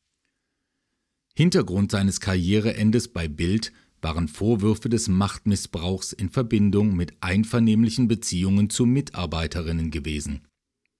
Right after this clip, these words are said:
Der Journalist selbst hatte später von einer Schmutzkampagne gegen ihn gesprochen und hatte Vorwürfe zurückgewiesen.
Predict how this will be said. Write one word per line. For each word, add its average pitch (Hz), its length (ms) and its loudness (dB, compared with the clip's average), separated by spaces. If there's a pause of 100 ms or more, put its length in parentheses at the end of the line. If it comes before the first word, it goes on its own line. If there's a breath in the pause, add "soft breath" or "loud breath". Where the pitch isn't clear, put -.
(760)
Der 147 100 4
Journalist 156 520 2
selbst 110 420 0
hatte 117 200 -2
später 101 440 0
von 113 220 2
einer 110 320 2
Schmutzkampagne 90 1200 -2
gegen 90 300 -2
ihn 104 160 2
gesprochen 113 640 0 (280 loud breath)
und 139 220 -2
hatte 101 240 -2
Vorwürfe 90 600 -4
zurückgewiesen. 76 760 -6